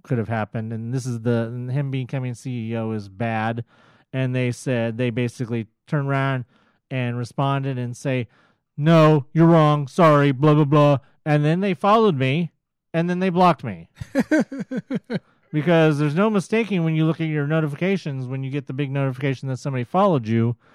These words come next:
Speaker 1: but then you click on it, uh, and it shows that they blocked you. So,
Speaker 2: <laughs>
Speaker 1: uh, not only are you a, uh, thin-skinned asshole, but you are an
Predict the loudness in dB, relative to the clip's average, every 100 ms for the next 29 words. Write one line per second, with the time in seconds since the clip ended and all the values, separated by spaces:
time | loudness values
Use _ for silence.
0 | _ -4 -2 -2 -4 -4 -4 -2 -2 -2
1 | -4 -6 _ _ _ _ -6 -2 -2 -2
2 | -4 -4 -4 -6 -6 -4 -4 -4 -6 -2
3 | 0 0 -2 -10 -10 -10 -2 0 2 0
4 | 0 -2 -2 -2 0 2 2 0 -2 0
5 | 0 2 2 2 2 2 0 -2 _ _
6 | _ 2 4 4 4 0 0 0 2 4
7 | 4 2 0 -2 -2 0 0 -2 -2 -2
8 | -2 -2 -4 -2 0 0 -2 -4 -4 -4
9 | -2 0 -2 -4 -10 _ _ _ _ _
10 | _ -2 2 2 2 -4 -10 -2 2 4
11 | 6 4 2 -4 _ _ -8 -2 0 -2